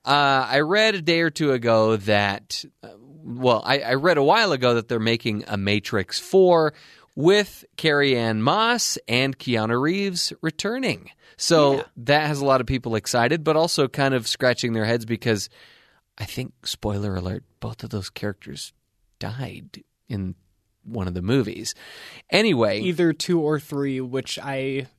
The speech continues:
Speaker 2: if I have seen, it has been a couple years.
Speaker 1: Yeah. So what, what would you say if I were to tell you,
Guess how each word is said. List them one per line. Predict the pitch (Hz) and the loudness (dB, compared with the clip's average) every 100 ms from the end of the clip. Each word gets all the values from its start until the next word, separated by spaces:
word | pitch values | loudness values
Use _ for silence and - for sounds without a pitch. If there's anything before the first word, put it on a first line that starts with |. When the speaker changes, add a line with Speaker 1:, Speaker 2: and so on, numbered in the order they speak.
| _ | _
Speaker 2:
if | 208 214 | 2 4
I | 196 175 | 4 4
have | 151 151 131 | 2 0 -2
seen, | - 127 110 104 - | -6 -6 -6 -10 -14
it | 139 | -10
has | 139 120 | -10 -8
been | 123 117 110 104 _ - - | -8 -6 -6 -10 _ -14 -10
a | 170 | -6
couple | 151 - 65 | -6 -6 -14
years. | - - 311 | -20 -12 -2
Speaker 1:
Yeah. | 254 135 95 - - - - _ | 0 0 -2 -12 -20 -20 -20 _
So | - 254 240 220 196 - _ _ _ _ | 0 4 4 2 0 -10 _ _ _ _
what, | 147 151 220 285 311 156 | -6 2 2 2 -4 -2
what | 233 | 0
would | 294 262 | 0 -2
you | 285 | 0
say | - 143 127 | 2 2 2
if | 127 | 2
I | 131 131 | 2 2
were | 135 | 2
to | 127 | -2
tell | - 110 | 0 2
you, | 101 95 98 | 2 0 -2